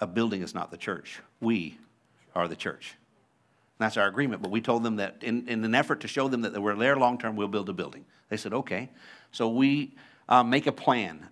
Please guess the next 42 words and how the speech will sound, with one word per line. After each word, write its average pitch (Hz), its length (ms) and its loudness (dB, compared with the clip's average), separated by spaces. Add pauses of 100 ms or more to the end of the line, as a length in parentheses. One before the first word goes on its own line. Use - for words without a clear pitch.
A 117 60 2
donor 139 300 6
comes 127 260 -2
to 120 40 -6
me 123 120 0
and 113 100 -4
says, 110 180 -2
"I've 110 140 6
got 104 160 0
ten 135 220 -2
thousand 113 340 2
dollars 101 320 2
I 92 80 0
would 90 100 -2
like 87 200 0
to - 80 -12
give 101 260 -8
you." 85 180 -14 (480)
So - 160 -4
we 101 360 -4 (1160)
buy 120 360 8
the 135 100 2
property, 92 680 -2
investing 107 440 0
it 101 80 -2
into 92 160 -4
their 120 180 2
church - 300 -8
planning 87 280 -4
strategy, 85 540 -10 (420)
and 101 260 -2
they 110 140 4
give 131 280 2
us 151 160 -2
the - 80 -8
property. 98 420 0
We 98 140 -4
begin 92 240 -6
to 92 80 -12
build 85 280 -8
a 82 40 -12
school. - 460 -8